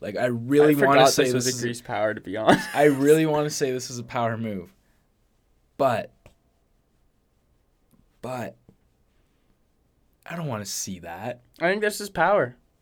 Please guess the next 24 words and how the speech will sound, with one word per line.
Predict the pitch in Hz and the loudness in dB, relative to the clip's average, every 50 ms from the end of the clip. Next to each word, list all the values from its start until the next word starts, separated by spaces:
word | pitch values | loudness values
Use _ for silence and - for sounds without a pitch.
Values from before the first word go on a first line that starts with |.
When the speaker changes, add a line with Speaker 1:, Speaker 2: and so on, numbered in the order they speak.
| _ _ - | _ _ -8
Speaker 1:
I | 143 165 165 | -8 -8 -4
don't | 156 156 135 117 101 | -4 -4 -4 -4 -6
wanna | 101 98 95 98 - | -8 -10 -10 -10 -12
see | - - 185 196 208 | -10 -6 -4 -2 -2
Speaker 2:
See, | - | 0
I, | - 160 180 196 | 4 4 4 4
Speaker 1:
that. | - - | 4 4
Speaker 2:
I | 160 175 | 2 2
can | 175 196 196 190 | 2 0 -2 -2
only | 202 208 220 226 | -2 -2 -2 -4
agree | 233 214 180 170 165 175 | -4 -4 0 2 4 4
with | 190 180 185 175 | 4 2 2 0
this | 156 147 - | 0 -2 0
guy | - - 139 147 147 139 | 0 0 2 2 4 2
Speaker 1:
I | 120 | 0
Speaker 2:
who | - - - 143 147 143 | 0 -4 -6 -4 -2 -2
Speaker 1:
think | 143 | -2
it's | 139 - | -2 0
Speaker 2:
said, | 151 143 - 113 | -2 -2 -2 0
this | - - 180 185 185 | 0 0 0 0 -2
is | 160 156 | -6 -4
the | 165 165 | -4 -2
Speaker 1:
greasy. | - | 2
Speaker 2:
guy, | 147 139 135 139 135 135 139 | 4 4 6 6 6 4 2